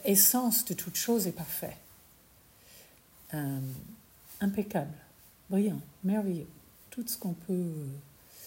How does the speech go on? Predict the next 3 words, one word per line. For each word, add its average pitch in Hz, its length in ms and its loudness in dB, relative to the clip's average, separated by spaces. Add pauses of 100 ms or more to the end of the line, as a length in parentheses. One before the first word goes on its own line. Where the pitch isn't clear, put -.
(1400)
dire 196 420 2
là-dessus, 175 480 -2 (220)
qui 226 340 0